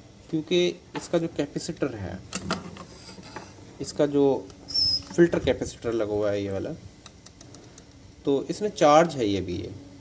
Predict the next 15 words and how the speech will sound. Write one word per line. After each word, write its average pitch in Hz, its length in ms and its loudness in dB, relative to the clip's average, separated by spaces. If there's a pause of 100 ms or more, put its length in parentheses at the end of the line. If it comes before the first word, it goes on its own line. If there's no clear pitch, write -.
(260)
तो - 40 -8 (140)
उसके 180 600 0
charge 139 460 6
वाले 139 300 4
voltage, 135 560 0 (1000)
आ, 107 240 2 (140)
ये 139 120 2
शो 147 200 6
हो 123 140 4
रहे 90 120 0
हैं 78 80 -10 (1400)
और 120 80 2
drop 123 280 8
होते 98 200 0
हुए, 90 180 -2